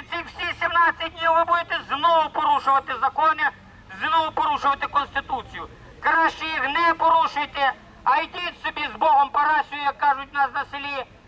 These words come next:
Йдіть відпочивати на пенсію,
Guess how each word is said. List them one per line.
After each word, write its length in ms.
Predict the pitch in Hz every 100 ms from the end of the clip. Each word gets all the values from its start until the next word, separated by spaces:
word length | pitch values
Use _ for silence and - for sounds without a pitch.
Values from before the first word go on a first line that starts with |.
| - -
Йдіть 360 | 202 339 320
відпочивати 760 | 320 - 311 311 311 320 311 285
на 120 | 277
пенсію, 680 | 269 320 302 277 - 269 254